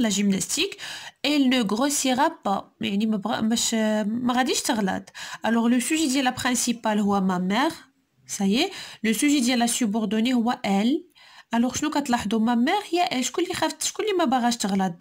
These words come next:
سي ما مير. دونك لو ميم سوجي. الوغ بويسك لو ميم سوجي، شنو غنستعملو باش نربطو بيناتهم؟ بيان سور غنستعملو اون بريبوزيسيون ولا لوكوسيون بريبوزيسيونيل. دونك الجواب ديال هاد لا فراز هو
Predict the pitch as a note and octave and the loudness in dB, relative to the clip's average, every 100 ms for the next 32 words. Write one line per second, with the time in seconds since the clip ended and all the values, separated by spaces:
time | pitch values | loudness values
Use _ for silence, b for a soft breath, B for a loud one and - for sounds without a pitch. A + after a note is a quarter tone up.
0 | - - B3 C4 G4+ C#4 A#3+ A#3+ - A3+ | -14 -4 0 2 4 4 4 2 -2 -2
1 | A3 A3+ A3+ E4 G4 - D4+ B3+ B3 A#3+ | 0 2 2 2 0 -2 0 2 2 -2
2 | B B - G3 G3 D#4+ E4 - C4 A#3+ | B B -2 -2 0 0 0 0 2 4
3 | A#3 - A3+ C#4 E4+ B3+ B3+ A#3 A3 G#3+ | 2 0 0 0 2 2 2 2 0 0
4 | G#3 G#3+ A3+ A3+ G#3+ G3+ A3+ G#3 G3+ G3+ | 0 0 0 0 -2 -2 -2 0 0 0
5 | C#4+ G4 B B B G3+ B3 A#3+ - D4 | -2 -2 B B B 2 2 2 0 2
6 | B3 A#3 - G#3+ A3 D4 A#4+ B B B | 2 0 0 0 2 2 0 B B B
7 | _ - B3 A#3 - C4 B3 A3 A3 D#4+ | _ -2 2 2 0 -2 0 0 0 0
8 | D#4 B3 A#3+ A#3+ A#3 D4 D#4+ C4+ B3+ A#3 | 2 2 0 -2 -2 -2 -2 -2 0 0
9 | C4+ F#4 - A3 F#3 G3+ G#3+ G3+ A#3 C4 | 0 0 0 2 2 0 0 2 2 0
10 | A3+ A#3 G3+ G#3 - C4 A3 G#3 G3+ C#4+ | 0 0 0 -2 0 0 2 2 2 0